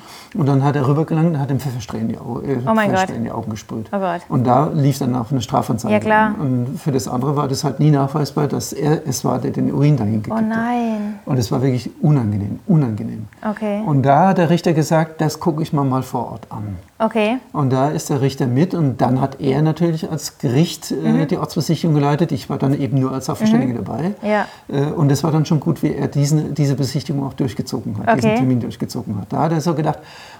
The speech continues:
Speaker 1: hm, äh, da kann ich den Sachverständigen in dieser, äh, prekären Situation nicht alleine hinlassen.
Speaker 2: Ah, okay.
Speaker 1: So, und dann habe ich das mit dem Richter zusammen gemacht.
Speaker 2: Und wie lief's ab dann? Also was war das
Speaker 1: Das war
Speaker 2: Fazit?
Speaker 1: dann friedlich und da hat eben
Speaker 2: Ja.
Speaker 1: der, äh, dieser eben, der, äh,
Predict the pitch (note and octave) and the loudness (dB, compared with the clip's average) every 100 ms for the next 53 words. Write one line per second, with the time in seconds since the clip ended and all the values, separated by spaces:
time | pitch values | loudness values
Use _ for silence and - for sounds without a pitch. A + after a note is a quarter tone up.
0 | - D#3 E3+ A#2 - - - _ - C#3+ | 2 6 6 4 -4 -16 -20 _ -4 -2
1 | C#3+ D3+ D3+ C#3+ C#3+ D#3 D#3+ - C#3+ C#3+ | 0 0 2 2 2 0 -2 0 2 2
2 | D#3+ C#3 A#2+ D3+ F#3 E3+ E3+ E3+ D3+ - | 2 0 2 2 2 0 -2 -4 -4 -2
3 | D3 D3+ C#3+ C#3 B2+ C3+ C#3+ B2+ B2+ C3 | -2 2 2 2 2 0 0 0 -2 -2
4 | A#2 A2+ G#2 A2+ A2+ A#3 B3+ C#4 C#4 C4 | -2 -2 -2 -2 -2 -2 -4 -4 -4 -4
5 | - A3 A3+ G#3+ G3+ C3 A#2 B2 B2 C3+ | -2 -2 -2 -2 -2 -2 -2 -2 -2 -2
6 | D3 - C#3 B2+ B2 B2 - - A#2 A2+ | -4 0 2 4 2 0 -2 -4 -4 -2
7 | G#2+ G#2 G2 G2+ - A#3 A3 G3+ G#3+ - | -2 -4 -6 -8 0 2 4 2 0 0
8 | A3+ - B3+ D#4 C#4 G3+ G3+ G#3 G#3 G#3 | -4 0 -2 -2 -4 -6 -4 -4 -4 -6
9 | G#3 - - - G#3 D3 C#3+ C#3 - D3 | -6 -12 -10 -2 2 2 2 2 0 0
10 | D#3 F#3+ - D#3 C#3 D3+ - D#3 D3 C#3+ | 2 2 2 0 2 0 -2 -2 2 2
11 | C3 D3 C#3 D#3+ D#3 C3+ D#3 D3+ E3 D3+ | 2 0 -2 -4 -4 0 2 2 0 0
12 | D#3+ D#3 D#3 D3 C#3+ C3+ D3 D#3 D3 C3+ | 2 4 4 2 0 0 0 -4 -4 -4
13 | C#3+ C#3+ - | -6 -10 -12